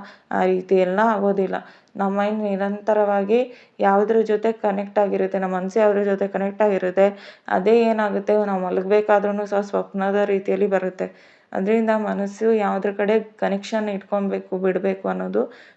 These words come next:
ಫಸ್ಟ್ ನಾವು ತಿಳ್ಕೊಬೇಕು. ಅದರಿಂದ ನಿರಂತರ ಪರಮಾತ್ಮನ ಜೊತೆ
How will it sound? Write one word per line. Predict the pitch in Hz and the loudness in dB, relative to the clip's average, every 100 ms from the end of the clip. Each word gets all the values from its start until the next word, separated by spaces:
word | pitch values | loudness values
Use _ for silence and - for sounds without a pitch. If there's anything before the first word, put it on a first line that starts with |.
| - | -4
ಫಸ್ಟ್ | 208 - 247 240 | -4 0 0 2
ನಾವು | 214 202 | 2 0
ತಿಳ್ಕೊಬೇಕು. | 214 202 190 185 185 190 - 185 185 - _ _ _ _ _ _ - | 0 -2 -2 -4 -4 -6 -4 -6 -6 -12 _ _ _ _ _ _ -4
ಅದರಿಂದ | 190 190 196 202 | -4 -2 -2 0
ನಿರಂತರ | 196 190 190 196 202 | 0 0 -2 0 -2
ಪರಮಾತ್ಮನ | 202 196 190 196 196 190 185 | -2 -2 -2 -4 -4 -4 -4
ಜೊತೆ | 190 185 | -4 0